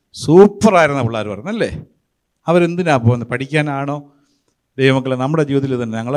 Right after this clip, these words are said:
സഭായോഗത്തിന് പോവാം, ആരാധനയ്ക്കൊക്കെ പൊയ്ക്കോളാം, മീറ്റിങ്ങിനൊക്കെ ഞങ്ങൾ പങ്കെടുത്തോളാം, വേണമെങ്കിൽ ആഴ്ച ഒരു ദിവസം ഫാസ്റ്റിംഗ് ചെയ്യാം, പക്ഷേ ഞങ്ങളെ ശല്യപ്പെടുത്തരുത് അല്ലേ,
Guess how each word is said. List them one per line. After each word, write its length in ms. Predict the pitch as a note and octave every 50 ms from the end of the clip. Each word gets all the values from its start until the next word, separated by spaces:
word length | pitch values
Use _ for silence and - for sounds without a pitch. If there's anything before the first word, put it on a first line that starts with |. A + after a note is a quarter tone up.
| D#3 D#3
സഭായോഗത്തിന് 560 | - - A2 G#2+ A2+ B2 C3 C3+ C3 C#3+ D3
പോവാം, 320 | C3 B2+ C#3 C#3+ D3+ D#3+ D3+ _ _ _ _ _ _ _ _ _ _
ആരാധനയ്ക്കൊക്കെ 680 | - F#2 F#2 G#2 A#2 A#2+ B2+ C#3 C#3 C3 C#3 C3+ - C#3
പൊയ്ക്കോളാം, 500 | B2 C3 C3 C3+ - D3+ D3+ D3+ D#3+ D#3 C3+ _ _ _ _ _ _ _ _ _ _ _ _ _ _ _ _ _ _ _ - -
മീറ്റിങ്ങിനൊക്കെ 500 | G#2+ A2+ A2+ C3+ C3+ C#3+ C#3 C3+ C#3 D3
ഞങ്ങൾ 220 | C3+ C3+ C#3+ C#3+
പങ്കെടുത്തോളാം, 540 | C3 C3+ C#3 C#3 C#3+ C#3+ C#3+ D3 C#3+ D3 D3 C#3+ - -
വേണമെങ്കിൽ 400 | G#2+ G#2 A2+ B2+ C#3+ C#3 D3 D3+
ആഴ്ച 280 | C#3+ C3+ C#3 C#3 C#3 - D3
ഒരു 120 | C#3 C3+ C3+
ദിവസം 220 | C#3+ B2+ C#3+ D3
ഫാസ്റ്റിംഗ് 540 | - - B2+ B2+ C3+ - - - F3 E3 D#3
ചെയ്യാം, 260 | D3+ D3+ D3 D#3 D#3+ D#3
പക്ഷേ 280 | D3 C#3+ C#3 - F3 G3+ G3 - - _ _ _ _ _ _ _ _ -
ഞങ്ങളെ 300 | G#2+ G2 F#2+ F#2+ F#2+ G2
ശല്യപ്പെടുത്തരുത് 840 | - - G#2+ G#2+ B2+ C#3+ D3+ - - G#2 G2 - - G2+ E2+ F#2 A#2+
അല്ലേ, 200 | D#3+ G3+ F3 A#2